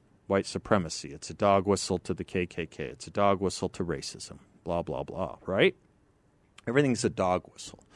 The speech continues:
I think the original dog whistle to racism appeal was on the phrase law and order.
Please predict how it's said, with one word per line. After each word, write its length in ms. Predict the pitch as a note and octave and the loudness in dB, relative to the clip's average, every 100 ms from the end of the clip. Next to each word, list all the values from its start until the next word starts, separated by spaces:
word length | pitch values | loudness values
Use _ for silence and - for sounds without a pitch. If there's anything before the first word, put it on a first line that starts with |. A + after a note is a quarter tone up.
| - - - - - | -20 -20 -20 -20 -2
I 80 | C3+ | 0
think 280 | - A#3+ - | 6 6 10
the 140 | C4+ | 10
original 540 | D3+ A#2+ D3+ - D3+ A2+ | 12 10 6 6 2 8
dog 400 | A#2+ B2+ C3+ A2 | 10 12 10 6
whistle 340 | A2+ A2 A2 | 2 4 0
to 140 | - | 0
racism 600 | G2+ A#2+ B2 A#2 G2 G2 | 4 6 6 2 2 4
appeal 680 | F#2 - - C#3 A2 D#2+ E2 _ | 2 0 6 8 8 6 -4 _
was 220 | - A#2 A2+ | -2 2 6
on 220 | G#2+ G2+ | 6 6
the 60 | |
phrase 460 | G2 - A2+ G#2 - | 2 6 8 8 4
law 220 | G#2 F#2+ | 4 4
and 80 | F2+ | 4
order. 300 | E2+ - - | -2 -6 -12